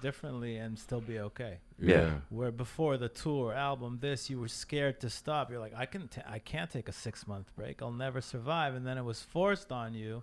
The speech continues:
Speaker 2: Yeah.
Speaker 1: And you found other ways to survive and still be happy.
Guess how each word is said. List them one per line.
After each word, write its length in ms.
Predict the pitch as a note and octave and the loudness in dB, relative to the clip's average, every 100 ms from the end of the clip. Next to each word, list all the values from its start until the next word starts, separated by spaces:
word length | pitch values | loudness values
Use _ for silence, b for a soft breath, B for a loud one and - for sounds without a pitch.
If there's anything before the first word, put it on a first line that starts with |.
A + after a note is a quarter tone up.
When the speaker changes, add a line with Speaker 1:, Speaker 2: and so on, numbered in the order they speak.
| - | 0
Speaker 2:
Yeah. 280 | D2+ C2+ B1 - | 4 6 4 -2
Speaker 1:
And 100 | - | -4
you 80 | B2+ | -4
found 300 | - D3 C#3 | 0 0 2
other 260 | D3 D3 D#3 | 2 2 2
ways 560 | D3+ C#3+ C#3 C3 - - | 2 2 0 -2 -6 -6
to 100 | C3+ | -4
survive 680 | - B2+ B2 C3 C3+ C#3 | -2 -2 0 0 2 0
and 100 | C3 | -4
still 220 | - - B2+ | -8 -6 -2
be 140 | B2+ | -2
happy. 440 | C3+ D#3+ F#3 F#2 | 0 -2 -4 -8